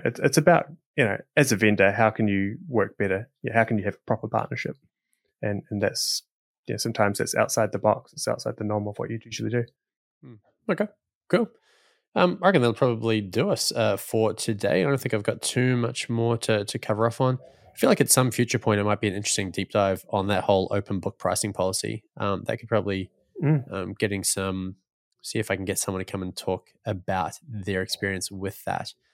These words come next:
Speaker 2: Um, maybe flesh that out a little bit. But anyway, for now, that'll probably do us. Uh, so Nick, thanks for, thanks for coming on and joining me as always. I'll see you in a couple of weeks. Well, I'll see you before that, but in this context, I'll see you in a couple of weeks.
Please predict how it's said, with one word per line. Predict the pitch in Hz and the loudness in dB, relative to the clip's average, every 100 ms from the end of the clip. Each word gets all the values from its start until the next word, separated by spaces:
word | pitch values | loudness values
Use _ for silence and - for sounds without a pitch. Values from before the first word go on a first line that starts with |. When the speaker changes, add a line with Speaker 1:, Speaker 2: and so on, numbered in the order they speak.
| _ _ _ _ | _ _ _ _
Speaker 2:
Um, | 92 92 92 92 - _ _ _ | -14 -12 -14 -16 -20 _ _ _
maybe | 95 | -10
flesh | 92 - 95 | -6 -6 -6
that | - 92 | -6 -4
out | 95 | -2
a | |
little | 95 95 | -4 -8
bit. | - 80 _ | -8 -14 _
But | 139 | 6
anyway, | 156 104 110 - | 8 8 4 0
for | - | 0
now, | 117 135 160 - - | 4 6 4 -2 4
that'll | 113 98 | 4 6
probably | 117 104 98 | 2 2 0
do | 98 165 | 0 0
us. | - - - - - - - - | 0 -2 -4 -20 -20 -20 -16 -4
Uh, | 113 107 | -2 2
so | - 113 | 2 4
Nick, | 131 190 | 2 0
thanks | - 120 117 | -2 -4 -4
for, | - 127 120 120 - | 0 4 6 4 0
thanks | - 120 | -6 -6
for | 127 | -6
coming | - 127 | 0 4
on | 120 123 | 6 6
and | 113 | 4
joining | 107 120 131 | 4 6 6
me | 131 | 4
as | 131 131 | 4 4
always. | 135 87 92 131 | 4 6 4 4
I'll | |
see | - | 4
you | 120 | 4
in | 110 | 2
a | |
couple | - 117 113 | 0 2 2
of | |
weeks. | 123 165 - - - - | 4 2 4 4 4 -2
Well, | - - - - | -6 -8 -8 -4
I'll | |
see | - | -4
you | - | -4
before | - - 85 | -6 -4 0
that, | 85 - | 0 0
but | - - - | -2 -2 -4
in | 131 | 2
this | 180 170 | 6 6
context, | - 92 92 - - | 4 4 2 2 2
I'll | |
see | 147 104 | 2 2
you | |
in | 85 | 0
a | |
couple | - - | -2 0
of | 71 | 0
weeks. | 78 - | 0 -2